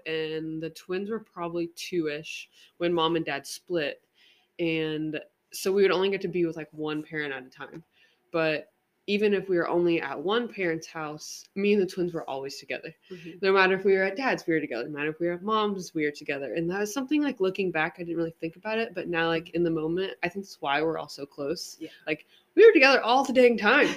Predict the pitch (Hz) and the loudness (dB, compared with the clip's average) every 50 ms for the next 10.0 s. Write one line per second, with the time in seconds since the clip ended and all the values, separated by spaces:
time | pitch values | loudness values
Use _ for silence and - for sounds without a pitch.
0 | - - - - - - 254 285 294 277 247 214 208 240 269 254 - - 233 254 | -6 -12 -16 -8 2 4 6 8 10 10 10 10 10 10 8 8 6 4 4 4
1 | 294 - - 233 262 254 196 175 - - 208 269 339 320 220 170 - - 254 - | 4 4 4 4 4 6 4 4 2 2 2 2 4 4 4 2 2 -2 -4 2
2 | - 311 285 294 - 269 226 226 - - - 151 170 170 - - - - - - | 4 4 4 4 2 0 0 0 -4 -2 -2 0 0 -2 -6 -8 -12 -10 -10 -10
3 | - - 208 226 262 269 226 175 156 147 - - 214 202 208 214 208 208 208 208 | -6 -2 0 2 2 2 2 0 0 -2 -2 -2 -2 0 0 0 -2 -2 -2 -2
4 | 202 196 190 196 202 208 208 208 214 220 220 202 - 180 180 180 170 170 165 160 | -4 -4 -4 -2 0 0 0 0 0 0 -2 -2 -2 -2 -2 0 0 0 2 2
5 | 160 160 160 160 - _ - 151 175 180 - - 175 165 160 160 160 160 156 156 | 0 -2 -2 -4 -8 _ -4 -2 -2 -2 -2 -2 0 0 0 0 -2 -2 -2 -2
6 | 160 160 151 147 143 143 143 - 175 190 185 175 - _ - 151 147 - - 156 | -2 -4 -6 -6 -10 -10 -6 -4 -2 -2 -2 -4 -10 _ -12 -12 -10 -8 -10 -10
7 | - - 165 - - - 175 147 143 131 139 - - 139 135 135 151 156 156 156 | -6 -4 -6 -6 -4 -6 -8 -8 -8 -8 -10 -10 -10 -12 -10 -6 -4 -2 -2 -4
8 | 151 - - 131 92 95 - - 170 - 147 147 143 139 139 147 - _ 165 - | -6 -10 -12 -10 -8 -8 -10 -10 -12 -10 -8 -6 -6 -6 -8 -10 -14 _ -20 -20
9 | - - - - 165 - - 156 147 135 131 139 139 - - 233 220 208 196 - | -20 -20 -12 -12 -10 -4 -2 -2 -2 0 -2 -6 -8 -4 -2 2 4 4 2 2